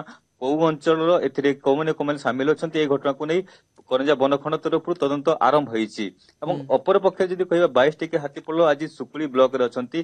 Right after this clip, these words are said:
Speaker 2: ଆଚ୍ଛା।
Speaker 1: ପୃଥକ ପୃଥକ ସ୍ଥାନରେ ଅଛନ୍ତି। ଏବଂ ହଠାତ୍ କି ଯେତେବେଳେ ଗାଁକୁ ପଶି ଆସୁଛନ୍ତି, ଯେତେବେଳେ ରାତିରେ ଲୋକ ଶୋଇଛନ୍ତି,
Speaker 2: ହଁ।
Speaker 1: ହଠାତ୍ କି ହାତୀ ପଲ ଆସୁଛନ୍ତି
Speaker 2: ସରୋଜ,
Speaker 1: ଏବଂ
Speaker 2: ଏହାର
Speaker 1: ଘର
Speaker 2: ମାନେ ଏଇଆ
Speaker 1: ଭାଙ୍ଗୁଛନ୍ତି,
Speaker 2: କି
Speaker 1: ବ୍ୟାପକ
Speaker 2: ବର୍ତ୍ତମାନ
Speaker 1: କ୍ଷୟକ୍ଷତି
Speaker 2: ପର୍ଯ୍ୟନ୍ତ
Speaker 1: କରୁଛନ୍ତି।
Speaker 2: ସ୍ପଷ୍ଟ ହୋଇନାହିଁ ଏଇ ଦୃଶ୍ୟଟି ବା ଏହି ଭିଡିଓଟି କରଞ୍ଜିଆର ନା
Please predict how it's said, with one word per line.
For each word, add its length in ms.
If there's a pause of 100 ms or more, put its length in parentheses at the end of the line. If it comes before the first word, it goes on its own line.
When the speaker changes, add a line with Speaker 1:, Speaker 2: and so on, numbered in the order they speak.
(180)
Speaker 2:
ଆଚ୍ଛା। 120
Speaker 1:
ପୃଥକ 320
ପୃଥକ 240
ସ୍ଥାନରେ 400
ଅଛନ୍ତି। 400 (340)
ଏବଂ 140 (100)
ହଠାତ୍ 440
କି 100
ଯେତେବେଳେ 320 (140)
ଗାଁକୁ 360 (140)
ପଶି 260
ଆସୁଛନ୍ତି, 540
ଯେତେବେଳେ 240
ରାତିରେ 340
ଲୋକ 220
ଶୋଇଛନ୍ତି, 600 (120)
Speaker 2:
ହଁ। 260
Speaker 1:
ହଠାତ୍ 300
କି 120 (220)
ହାତୀ 220
ପଲ 180
ଆସୁଛନ୍ତି 460
Speaker 2:
ସରୋଜ, 300
Speaker 1:
ଏବଂ 40
Speaker 2:
ଏହାର 200
Speaker 1:
ଘର 160
Speaker 2:
ମାନେ 80
ଏଇଆ 40
Speaker 1:
ଭାଙ୍ଗୁଛନ୍ତି, 260
Speaker 2:
କି 140
Speaker 1:
ବ୍ୟାପକ 280
Speaker 2:
ବର୍ତ୍ତମାନ 360
Speaker 1:
କ୍ଷୟକ୍ଷତି 100
Speaker 2:
ପର୍ଯ୍ୟନ୍ତ 380
Speaker 1:
କରୁଛନ୍ତି। 40
Speaker 2:
ସ୍ପଷ୍ଟ 440
ହୋଇନାହିଁ 500 (160)
ଏଇ 140
ଦୃଶ୍ୟଟି 580
ବା 160 (100)
ଏହି 140
ଭିଡିଓଟି 520 (380)
କରଞ୍ଜିଆର 560 (320)
ନା 120